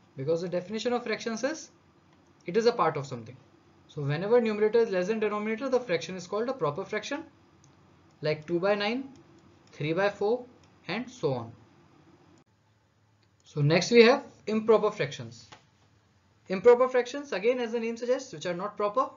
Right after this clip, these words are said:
or we can say where numerator is greater than the denominator.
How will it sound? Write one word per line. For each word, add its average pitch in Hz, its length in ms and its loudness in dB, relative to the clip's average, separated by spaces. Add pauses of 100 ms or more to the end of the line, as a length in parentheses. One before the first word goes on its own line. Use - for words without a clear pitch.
(140)
or 180 180 -4
we 175 120 -6
can 202 200 -6
say 277 260 -4
where 190 260 -8
numerator 180 420 -6
is 208 120 -4
greater 180 260 -8
than 175 200 -8
the 247 120 -8 (800)
denominator. 147 600 -4